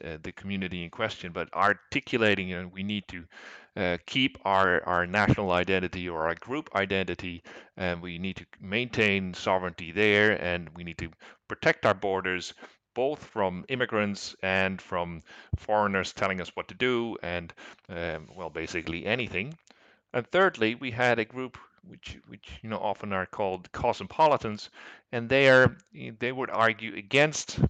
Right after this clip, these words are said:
both these groups to say, you know, we need collective action at the global or at least the European level to address common problems, including climate change, but also migration, um, and, and wealth issues are increasingly,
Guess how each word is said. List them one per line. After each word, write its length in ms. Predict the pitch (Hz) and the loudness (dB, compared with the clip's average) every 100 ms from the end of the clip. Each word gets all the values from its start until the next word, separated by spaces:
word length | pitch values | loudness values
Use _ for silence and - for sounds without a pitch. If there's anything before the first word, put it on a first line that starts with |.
| _ | _
both 280 | 139 147 - | 0 0 -2
these 220 | 110 95 | -8 -8
groups 480 | - 101 104 - - - - - - | -8 -8 -8 -8 -8 -10 -20 -20 -6
to 100 | 113 | -6
say, 360 | - 107 95 98 | 2 4 4 4
you 140 | 98 | -2
know, 120 | 95 | -8
we 160 | 87 98 | -8 -8
need 440 | 104 120 120 98 - - - - | -2 0 -2 -4 -10 -20 -20 -10
collective 460 | - 110 113 113 107 | -2 2 2 2 4
action 460 | 101 - 117 95 - | 2 2 0 -2 0
at 160 | 120 110 - | 2 2 0
the 80 | 107 | -8
global 420 | 104 101 98 101 | -2 -2 -2 -4
or 220 | - 90 | -2 -2
at 160 | 92 - | -2 -2
least 200 | 135 - | -6 -6
the 80 | 107 | -8
European 580 | 95 90 - 131 110 | -4 -4 -6 -6 -2
level 280 | 98 95 92 | 2 2 0
to 180 | - 101 | -8 -12
address 380 | 90 - 98 - | -10 0 0 0
common 340 | - 139 139 | -4 -2 -2
problems, 480 | 110 107 98 98 92 | -2 -2 -2 -4 -6
including 440 | - - 170 151 120 | -10 -10 -6 -6 -4
climate 320 | 107 104 92 | -2 -2 -4
change, 440 | - 92 90 - - - - _ | -4 -4 -2 -6 -8 -14 -20 _
but 120 | 117 113 | -2 0
also 360 | 135 - 113 | 0 -2 -6
migration, 760 | 104 98 90 101 95 - 90 87 - - - | -2 -2 0 -2 -2 -6 -8 -12 -18 -20 -8
um, 420 | 98 90 87 87 - | 0 2 2 -4 -10
and, 340 | 82 95 - - | -8 -8 -8 -8
and 280 | 98 90 | -8 -6
wealth 260 | 101 117 98 | -4 -4 -2
issues 400 | 104 98 107 95 | -4 -4 -10 -6
are 160 | 90 90 | -4 -4
increasingly, 640 | 90 127 120 117 104 98 | -4 -4 -4 -4 0 -2